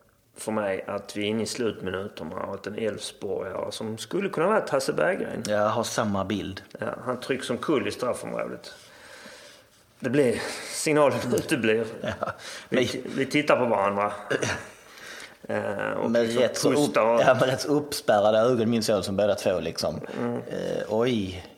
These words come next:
Speaker 2: hjälp. Men det blev ingen straff.
Speaker 1: Mm.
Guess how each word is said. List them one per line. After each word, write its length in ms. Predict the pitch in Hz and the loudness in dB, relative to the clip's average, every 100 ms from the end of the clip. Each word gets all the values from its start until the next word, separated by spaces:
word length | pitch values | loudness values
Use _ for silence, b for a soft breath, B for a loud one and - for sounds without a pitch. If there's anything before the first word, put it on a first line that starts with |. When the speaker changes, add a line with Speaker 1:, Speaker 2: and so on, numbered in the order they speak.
| - _ | -20 _
Speaker 2:
hjälp. 640 | - 110 117 113 95 - - B B - | -6 0 2 0 -2 -10 -16 B B -10
Men 160 | - 107 | -2 0
det 80 | 104 | 2
blev 160 | 107 | 2
ingen 140 | 101 104 | 0 -2
straff. 240 | 95 90 - - _ - | -2 -4 -8 -20 _ -10
Speaker 1:
Mm. 260 | 107 90 | -8 -8